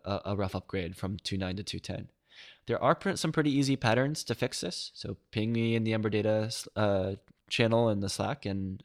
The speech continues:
I'll, I'll help you out. Uh, it's, it's not terribly difficult.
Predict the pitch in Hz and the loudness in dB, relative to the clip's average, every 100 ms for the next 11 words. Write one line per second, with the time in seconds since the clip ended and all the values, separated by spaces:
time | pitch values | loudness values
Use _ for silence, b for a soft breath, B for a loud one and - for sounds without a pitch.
0 | - 95 - 95 98 - 98 117 - - | -6 -6 -2 -2 -2 -2 0 0 -4 -12
1 | B B B B B B 107 101 92 - | B B B B B B -4 -2 -4 -8
2 | 113 - - - 113 120 - _ - 156 | -10 -10 -8 -2 2 2 0 _ -2 2
3 | 139 107 101 - 107 - | 4 2 0 -2 -2 -2